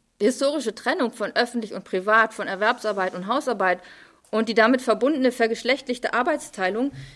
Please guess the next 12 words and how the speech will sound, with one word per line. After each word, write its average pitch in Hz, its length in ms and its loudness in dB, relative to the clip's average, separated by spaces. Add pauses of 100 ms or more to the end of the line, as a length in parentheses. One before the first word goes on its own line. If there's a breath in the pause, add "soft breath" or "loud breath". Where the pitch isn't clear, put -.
(200 loud breath)
können 302 300 2
als 262 400 0
eine 247 240 4
ganz 247 380 2
konkrete 269 460 0
gesellschaftliche 240 640 0
Lösung 262 300 -2
dieser 233 180 0
strukturellen 226 520 -2
Problemlage 196 600 0
gesehen 151 360 -8
werden. 127 320 -6